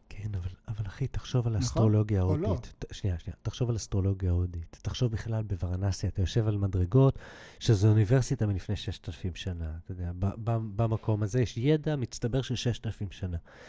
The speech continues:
Speaker 1: יש שם, אתה יודע, מרתפים של ידע שאתה אפילו לא יודע מאיפה הם באו ואיך הגיע הידע לשם. אולי זה, זה ידע שמור שבא עוד עשרת אלפים שנה. כל המחשבה על הוודות, או על...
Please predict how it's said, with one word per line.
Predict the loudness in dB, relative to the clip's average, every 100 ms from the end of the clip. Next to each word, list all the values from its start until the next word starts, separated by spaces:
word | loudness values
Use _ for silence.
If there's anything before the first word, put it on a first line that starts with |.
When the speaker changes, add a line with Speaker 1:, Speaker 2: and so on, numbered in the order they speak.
| -20 -18 -4
Speaker 1:
יש | -2
שם, | 2
אתה | 4 4
יודע, | 6
מרתפים | 4 2 0 0 0
של | 2 2
ידע | 4 2
שאתה | 2 -2
אפילו | 2 2
לא | 2
יודע | 2 0 0
מאיפה | 0 -2 -2 -2
הם | 0
באו | 4 4
ואיך | 4 0
הגיע | 0 2
הידע | 2 2
לשם. | 0 0 0 2
אולי | 2 2
זה, | 2
זה | 0 2
ידע | 2
שמור | 0 0 2 2 2
שבא | 0 0 -2 -2
עוד | -4
עשרת | -4 -4 -4
אלפים | -4 -8
שנה. | -10
כל | -2 0 0 -4 -14 -20 -14 -6
המחשבה | -4 -2 -2 0
על | 0
הוודות, | 0 0 2 2 2 2
או |
על... | -2